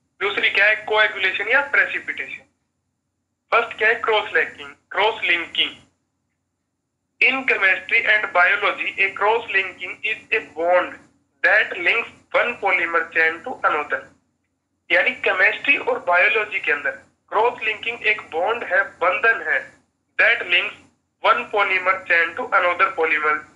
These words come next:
eh, another polymer chain। मतलब क्या है कि क्रॉस लिंकिंग ऐसा बंधन है जो एक कंपाउंड को दूसरे कंपाउंड से जोड़ने का काम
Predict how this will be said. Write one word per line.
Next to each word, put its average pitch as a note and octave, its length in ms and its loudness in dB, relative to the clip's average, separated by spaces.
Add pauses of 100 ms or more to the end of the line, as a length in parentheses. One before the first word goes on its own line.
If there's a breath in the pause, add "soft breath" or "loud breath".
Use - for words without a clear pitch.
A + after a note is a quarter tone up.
(160)
eh, D#3 260 4
another F3 380 0 (100)
polymer F3 360 0 (240)
chain। C#3+ 220 2 (840 soft breath)
मतलब G#3 400 0
क्या F#3 160 2
है F#3+ 140 2 (480)
कि G#3+ 60 -6 (200)
क्रॉस A3 320 0
लिंकिंग G#3+ 420 -6
ऐसा G#3 320 4
बंधन F3 260 0
है F3+ 100 4
जो - 140 -8 (120)
एक A#3+ 260 0
कंपाउंड E3 520 -2
को A3 120 -2 (120)
दूसरे G3+ 200 -4 (120)
कंपाउंड E3+ 420 -2
से E3 100 -6 (100)
जोड़ने D3+ 340 -4
का D#3 220 0
काम G#3+ 280 -2